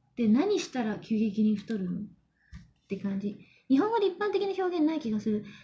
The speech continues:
日本人ある人少ないと思う、でも。でもいちいち人の肉わ-、肉割れ見ないよね。<laughs> 尽量多运动。吓我一跳，我打卡麦，你说卡妹，想说不是拍，<laughs> 没有，卡妹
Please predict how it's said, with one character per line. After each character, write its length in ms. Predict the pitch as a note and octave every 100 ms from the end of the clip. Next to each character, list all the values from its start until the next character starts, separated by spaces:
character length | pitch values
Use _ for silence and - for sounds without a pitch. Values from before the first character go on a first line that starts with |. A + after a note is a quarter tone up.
| -
日 140 | D4
本 100 | A#4 D5
人 240 | D5+ B4+ G4+
あ 20 |
る 100 | F#4+
人 240 | - - G#3 -
少 260 | - -
な 140 | F#4+ G#4+
い 100 | A#3
と 120 | A3
思 180 | G3+ G3+
う、 80 | G3
で 100 | G3
も。 220 | F3+ F3+ - - _ _ _ -
で 80 |
も 60 | A#3+
い 160 | A#3 G#3
ち 80 |
い 120 | B3+ -
ち 100 | B3+
人 180 | - E4+
の 80 |
肉 280 | F4+ E4 F4+
わ-、 180 | F#4+ -
肉 280 | - C4 E4
割 160 | F#4 F4+
れ 60 |
見 100 | E4+
な 120 | G#4+ B3+
い 140 | F#3
よ 60 | F#3
ね。 260 | F#3 A3+ - _ _ _ _ _ -
<laughs> 520 | C4+ A#3+ A#3 A3 - _ _ _ - - _ _ _ _ _ _ _ _
尽 160 | F#4
量 160 | G#4 F#4
多 240 | F4 E4+
运 220 | E4+ D4+ B3
动。 320 | C4 A3+ - _ _
吓 240 | - G4+
我 80 | D#4+
一 80 | C4+
跳， 200 | D4 C#4+
我 100 | C4
打 180 | B3+ A3
卡 200 | - G#3+
麦， 180 | A#3
你 140 | A#3+ A3
说 160 | C4
卡 200 | C4+ A3
妹， 220 | G#3 B3 A3 -
想 160 | - A3+
说 100 | C#4
不 120 | A#3
是 140 | A#3 A#3
拍， 260 | A#3+ B3 G4
<laughs> 100 | -
没 100 | C#4+
有， 160 | D4+ G4+ - -
卡 380 | - D#4 D4
妹 60 | D4+